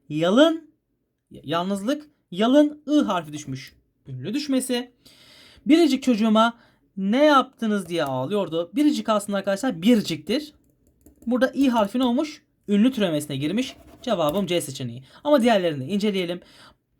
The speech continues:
Bakalım mazeret, mazeret olarak ne yumurtlayacaksın? Yumurta,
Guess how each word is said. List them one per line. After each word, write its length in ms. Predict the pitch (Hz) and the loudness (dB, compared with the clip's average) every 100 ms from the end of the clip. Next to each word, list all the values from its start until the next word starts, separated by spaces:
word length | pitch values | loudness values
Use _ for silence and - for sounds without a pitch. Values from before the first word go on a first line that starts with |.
| _ _ _ | _ _ _
Bakalım 540 | 185 262 294 294 294 - | -2 4 6 6 4 -2
mazeret, 560 | 208 214 214 277 269 202 | -4 -2 0 -2 -4 -4
mazeret 400 | 208 208 285 302 | -2 0 0 0
olarak 340 | 247 240 - | -2 -2 -4
ne 140 | 240 | -4
yumurtlayacaksın? 1040 | 269 233 220 220 - 220 202 214 214 131 - _ _ _ _ | -2 0 0 -2 -2 -2 0 -2 -4 -10 -12 _ _ _ _
Yumurta, 640 | 185 226 285 302 302 311 | 2 4 2 4 4 4